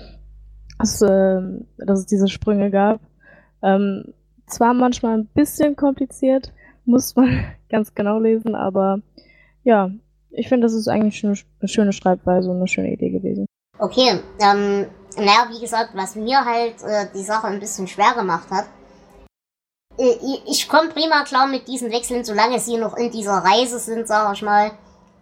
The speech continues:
Speaker 2: und sich da die, die Zeit verschiebt. Das ist okay. Aber spätestens gegen Ende, wo dann der, der epische Endkampf stattfindet, über den wir noch reden werden, ähm, da finde ich wirklich die Zeitsprünge derartig verwirrend,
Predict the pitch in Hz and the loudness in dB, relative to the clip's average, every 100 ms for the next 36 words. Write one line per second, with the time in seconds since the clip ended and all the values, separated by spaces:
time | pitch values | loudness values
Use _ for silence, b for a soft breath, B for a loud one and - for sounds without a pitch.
0 | - 208 196 208 - 214 220 202 202 185 | -4 -4 -2 -6 0 2 2 0 -2 -2
1 | - 185 - 202 202 - 175 160 - 180 | -2 -8 0 0 0 -8 -10 -12 -8 -6
2 | 180 190 190 - 185 160 - - _ b | -6 -6 -6 -4 -4 -4 -8 -20 _ b
3 | - - 208 - 240 254 240 214 233 233 | -2 0 0 0 0 0 -4 0 0 2
4 | 220 254 254 214 226 220 220 190 202 196 | 2 2 0 0 0 2 4 4 4 4
5 | 196 190 - 233 233 185 226 254 196 185 | 4 2 2 -4 -4 -6 -6 -4 -6 -2
6 | 185 185 202 220 202 185 180 196 214 175 | 0 -2 -4 -8 -6 -8 -4 -4 -4 -4
7 | 170 208 214 170 170 190 190 B B B | -2 -2 0 2 2 0 -8 B B B
8 | B - 208 196 190 214 214 233 254 220 | B 2 2 2 2 2 0 -2 -4 -4
9 | - 240 226 240 220 - 208 - 226 233 | -6 -8 -4 -4 -4 -10 -8 0 0 0
10 | - 220 214 196 226 226 214 202 - 196 | -8 -6 -6 2 2 4 -2 -6 -12 -10
11 | 190 240 208 208 254 | -2 0 0 -2 -6